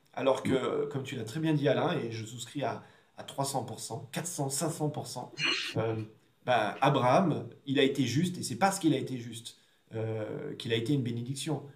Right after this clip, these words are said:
Speaker 1: Et c'est non pas parce qu'il faisait bien les choses, qu'il rentrait bien dans le cadre, que c'était un bon croyant. Euh, non, c'est juste parce qu'il a accepté Dieu dans sa vie. Et, euh, et ça, c'est juste, encore aujourd'hui, c'est tellement frustrant pour moi, euh, de voir tant de gens, et c'est pour ça que des fois, j'aurais envie de dire, euh,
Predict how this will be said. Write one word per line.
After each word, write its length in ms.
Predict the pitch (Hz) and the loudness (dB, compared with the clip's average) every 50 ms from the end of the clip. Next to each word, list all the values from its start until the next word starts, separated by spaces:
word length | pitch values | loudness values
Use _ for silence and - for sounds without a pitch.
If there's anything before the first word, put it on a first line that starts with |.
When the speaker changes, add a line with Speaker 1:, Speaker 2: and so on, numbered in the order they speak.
| _ _ _ - | _ _ _ -14
Speaker 1:
Et 40 | |
c'est 120 | - - 123 | -10 -6 -2
non 180 | 120 139 147 | 2 4 4
pas 120 | 143 165 151 | 4 4 4
parce 160 | 143 143 - | 2 2 0
qu'il 120 | - 123 | -2 -4
faisait 220 | - 120 113 104 113 | -6 -6 -6 -6 -6
bien 240 | 104 107 127 151 147 | -4 2 4 4 4
les 120 | 139 131 | 4 2
choses, 260 | 135 135 143 139 135 | 0 0 0 0 0
qu'il 140 | 139 135 135 | -2 -4 -6
rentrait 240 | 117 113 - - 107 | -8 -8 -8 -8 -6
bien 160 | 104 139 147 | -2 0 0
dans 80 | 147 147 | 2 0
le 100 | - 110 | 0 -2
cadre, 360 | - 127 127 139 170 180 170 - - - - _ _ _ | -2 -2 0 0 0 -2 -4 -8 -12 -18 -20 _ _ _
que 80 | - 107 | -12 -10
c'était 200 | 107 - - 117 | -8 -4 -2 -2
un 100 | 107 101 | -2 0
bon 200 | 101 113 151 151 | 2 4 4 4
croyant. 500 | 139 - 139 127 117 117 - 95 92 - - - - _ _ _ - | 4 2 0 -2 0 -2 -4 -6 -8 -10 -14 -20 -20 _ _ _ -20
Euh, 40 | - 98 98 95 92 90 - - | -18 -16 -14 -14 -14 -14 -10 -2
non, 220 | 160 220 226 180 - | 0 0 2 2 0
c'est 140 | - 107 | -2 -2
juste 180 | 107 151 202 - | 0 0 0 2
parce 140 | 165 139 - | 0 0 0
qu'il 140 | - 135 127 | 2 4 4
a 20 | |
accepté 400 | 131 131 - - 131 - - 156 | 4 4 2 -2 -4 -2 0 0
Dieu 180 | 170 120 127 147 | 2 4 4 4
dans 120 | 156 156 147 | 6 4 2
sa 160 | - 151 143 | 0 -2 -2
vie. 240 | 135 120 120 117 - - _ _ _ _ _ _ - | -2 -4 -6 -8 -12 -16 _ _ _ _ _ _ -12
Et, 140 | 104 104 104 107 | -10 -6 -4 -2
euh, 260 | 107 107 104 107 104 104 - - - - - - - - | 0 0 0 0 -2 -4 -6 -10 -12 -14 -18 -20 -20 -16
et 60 | - | -10
ça, 180 | - - 175 165 | -2 0 0 2
c'est 180 | - - 135 123 | 2 0 -2 -2
juste, 260 | 110 165 180 175 - - - _ _ _ _ _ _ _ _ _ _ _ _ _ _ _ _ - | -2 -2 -4 -4 -8 -12 -20 _ _ _ _ _ _ _ _ _ _ _ _ _ _ _ _ 4
encore 260 | 156 170 165 202 185 | 4 6 8 6 6
aujourd'hui, 260 | 170 156 160 156 196 | 8 8 6 6 6
c'est 140 | 190 - - - | 4 2 2 2
tellement 240 | - 175 180 185 | 4 6 6 6
frustrant 480 | 175 - - 160 156 - - 151 156 151 | 6 4 4 2 2 2 2 4 4 4
pour 200 | 147 147 139 135 | 4 4 2 2
moi, 440 | 135 139 147 156 156 190 196 - - - - - 123 | 2 4 4 4 2 0 -2 -6 -10 -16 -16 -12 -10
euh, 60 | 113 | -10
de 160 | 95 92 120 | -8 -6 -6
voir 320 | 120 113 120 143 147 143 - | -6 -2 -2 -2 -2 -2 -2
tant 160 | - 170 180 | -2 0 2
de 140 | 160 156 147 | 2 2 2
gens, 380 | 135 135 131 139 170 180 - - - _ _ _ _ _ _ | 2 2 2 0 0 -2 -6 -10 -16 _ _ _ _ _ _
et 80 | - 113 | -8 -6
c'est 100 | 110 - | -4 -2
pour 120 | - 135 | 0 0
ça 100 | - 180 | 2 2
que 100 | 180 180 | 0 0
des 80 | 123 110 | -2 -2
fois, 180 | 113 147 147 | 0 2 2
j'aurais 260 | 147 143 131 120 113 139 | 2 2 0 -2 0 0
envie 180 | 139 127 120 | 0 0 0
de 60 | 117 | -2
dire, 200 | 117 123 147 135 113 | 0 0 0 0 0
euh, 180 | 107 - - | -4 -8 -12